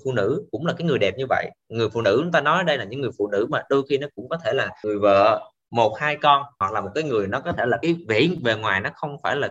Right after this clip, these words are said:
kiểu như là người mẫu được, đúng không? Nó cũng sẽ là những cái người có thể là, à, ba vòng như một, chứ cũng có chẳng hạn như vậy. Nhưng mà họ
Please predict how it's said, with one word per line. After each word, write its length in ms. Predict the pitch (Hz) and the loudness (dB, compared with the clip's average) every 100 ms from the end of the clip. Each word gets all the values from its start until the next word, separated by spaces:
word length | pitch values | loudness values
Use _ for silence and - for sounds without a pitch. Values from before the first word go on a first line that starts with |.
| - | -4
kiểu 240 | 90 110 160 | -2 0 -2
như 180 | 143 135 | -2 -2
là 320 | 110 92 92 92 | -2 -4 -6 -4
người 140 | 107 | -2
mẫu 240 | 98 92 | 0 0
được, 140 | 151 110 | 0 -2
đúng 120 | 139 | -2
không? 140 | 165 160 - | -2 -2 -4
Nó 100 | 160 | -6
cũng 160 | 143 135 - | -6 -10 -6
sẽ 120 | 107 | -2
là 100 | 127 | -2
những 160 | 101 107 | -4 -6
cái 80 | 151 | -6
người 180 | 139 101 | -4 -4
có 120 | - | -6
thể 80 | - | -4
là, 160 | 127 101 - - | -4 -4 -8 -18
à, 100 | - | -10
ba 180 | - 127 | 0 2
vòng 160 | 127 107 | 4 2
như 100 | 120 | 0
một, 280 | 131 117 107 | 2 2 0
chứ 120 | 147 147 | -4 -4
cũng 160 | 160 180 | -4 -2
có 240 | 196 247 | 0 -2
chẳng 120 | 220 190 | -2 -4
hạn 140 | 127 | -2
như 100 | 156 | 2
vậy. 180 | 131 104 - | 2 0 -2
Nhưng 100 | 190 | 0
mà 80 | 180 | 0
họ 240 | 123 117 | 2 2